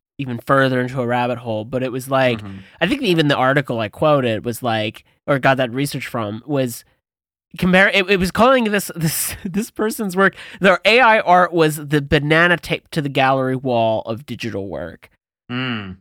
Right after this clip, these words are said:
Speaker 1: And when anyone ever brings that work up, as much as Maurizio Catalan is a personality and people love to not
Speaker 2: Mm-hmm.
Speaker 1: understand it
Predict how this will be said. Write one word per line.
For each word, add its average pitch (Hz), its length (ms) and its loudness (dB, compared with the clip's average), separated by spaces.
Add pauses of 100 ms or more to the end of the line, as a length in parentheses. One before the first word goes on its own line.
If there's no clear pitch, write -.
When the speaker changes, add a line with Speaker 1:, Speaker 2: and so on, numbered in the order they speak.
Speaker 1:
And 208 220 2
when 220 100 4
anyone 294 560 2
ever 214 200 2
brings 196 320 0
that 170 200 2
work 147 220 -2
up, 120 200 0
as 220 140 0
much 349 180 0
as 349 120 -6
Maurizio 226 440 -4
Catalan 135 460 -2
is 123 100 -8
a 120 60 -10
personality 117 880 -4
and 101 160 -8
people 113 540 -6
love 131 380 0
to 120 100 -6
not 117 200 -2
Speaker 2:
Mm-hmm. 117 80 -4
Speaker 1:
understand 113 680 -4
it 107 260 -6